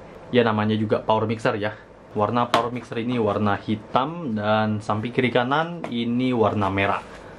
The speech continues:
Keren sih. Kita lihat untuk fitur apa saja yang ada di Fortune dua.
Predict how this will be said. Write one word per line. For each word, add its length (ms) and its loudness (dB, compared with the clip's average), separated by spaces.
Keren 320 0
sih. 240 -10
Kita 240 2
lihat 320 2
untuk 480 0
fitur 400 2
apa 240 0
saja 320 0
yang 160 0
ada 320 0
di 160 0
Fortune 720 2
dua. 320 4